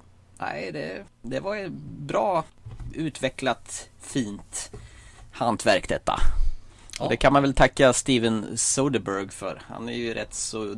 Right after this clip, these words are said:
Speaker 1: duktig på att göra intressanta historier. Eh, han har gjort bland annat Traffic, de här Oceans-filmerna med, eh, George Clooney. <laughs> Och, eh, lite annat smått och gott. Eh, han är duktig,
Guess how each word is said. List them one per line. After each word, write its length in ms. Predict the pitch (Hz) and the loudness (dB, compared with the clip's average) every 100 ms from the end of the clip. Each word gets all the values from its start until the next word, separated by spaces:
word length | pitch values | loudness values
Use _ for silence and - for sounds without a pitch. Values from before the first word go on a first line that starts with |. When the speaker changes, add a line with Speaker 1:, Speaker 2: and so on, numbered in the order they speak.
| 107 | -8
Speaker 1:
duktig 440 | 135 123 - 139 - | -8 -8 -8 -8 -6
på 80 | 107 | -4
att 60 | |
göra 300 | 95 90 87 - - - - - | -4 -4 -6 -8 -18 -20 -18 -12
intressanta 680 | 104 101 104 - 104 101 98 | -10 -8 -4 -2 -2 -4 -8
historier. 720 | 98 - 131 120 85 - - - - | -6 -4 -2 -2 -4 -8 -12 -16 -10
Eh, 440 | - 58 58 55 98 | -8 -6 -6 -8 -8
han 120 | 110 | -6
har 80 | 113 | -6
gjort 400 | 104 104 - - | -6 -8 -12 -8
bland 220 | 107 104 | -6 -4
annat 200 | 95 - | -8 -10
Traffic, 600 | - - - - - - - - - - - - - | -4 -4 -4 -8 -8 -8 -12 -18 -18 -20 -20 -20 -14
de 140 | 98 | -8
här 80 | 98 | -6
Oceans-filmerna 1000 | 107 101 - 95 90 - 104 101 90 87 | -4 -6 -4 -6 -6 -4 -4 -4 -6 -6
med, 360 | 87 95 90 90 - - - - | -6 -6 -6 -8 -14 -20 -16 -8
eh, 180 | 85 80 | -8 -8
George 380 | - - 64 - | -10 -12 -10 -8
Clooney. 440 | - 85 98 170 311 | -2 0 4 4 2
<laughs> 1300 | - - - - - - - - - 139 - - 151 - - - - - - | -6 -18 -16 -16 -18 6 10 10 8 2 2 0 0 0 -14 -14 -14 -16 -10
Och, 400 | 113 110 - - | -4 -4 -4 -4
eh, 360 | 107 92 92 87 | 0 2 2 0
lite 280 | 104 95 | -2 0
annat 280 | 90 98 85 | 0 0 -4
smått 300 | - 90 87 | -6 -8 -8
och 60 | 90 | -6
gott. 420 | 78 - - - | -6 -8 -12 -12
Eh, 140 | - 101 | -8 -6
han 380 | 95 73 95 196 | -4 -2 -2 0
är 60 | |
duktig, 480 | 202 196 - 165 101 | 0 -2 0 0 0